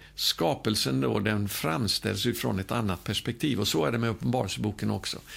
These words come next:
Jag kan jämföra med annan profetisk litteratur. Till exempel, det mest slående exemplet är boken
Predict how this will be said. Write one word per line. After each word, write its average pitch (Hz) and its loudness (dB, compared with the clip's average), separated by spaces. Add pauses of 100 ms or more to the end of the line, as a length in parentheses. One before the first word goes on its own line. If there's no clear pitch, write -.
(720)
Jag 131 -8
kan 123 4
jämföra 120 4
med 117 4
annan 107 2
profetisk 107 0
litteratur. 113 0
Till 101 -2
exempel, 123 0
det 104 2
mest 110 0 (280)
slående 107 2
exemplet 104 0
är 104 2
boken 101 -2